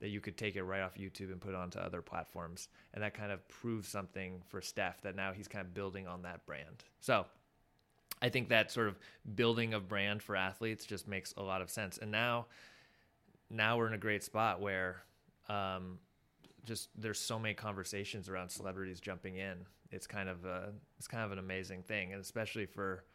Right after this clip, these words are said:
someone who creates, I think working with a celebrity who doesn't have a, um, defined voice on YouTube,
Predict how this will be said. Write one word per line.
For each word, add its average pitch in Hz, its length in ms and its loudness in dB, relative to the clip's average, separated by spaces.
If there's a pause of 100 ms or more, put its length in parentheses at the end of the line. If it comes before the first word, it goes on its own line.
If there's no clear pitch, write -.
(360)
someone 110 340 -2
who 101 140 -2
creates, 120 720 0
I 101 40 -4
think - 500 -6 (300)
working 107 360 -2
with 101 160 -2
a 101 40 -4
celebrity 101 520 -2
who 101 160 -6
doesn't 98 420 -4
have 95 280 -2
a, 95 260 0 (520)
um, 95 540 -2
defined 95 500 -4
voice 92 520 -4 (540)
on 95 320 -4
YouTube, 123 440 -4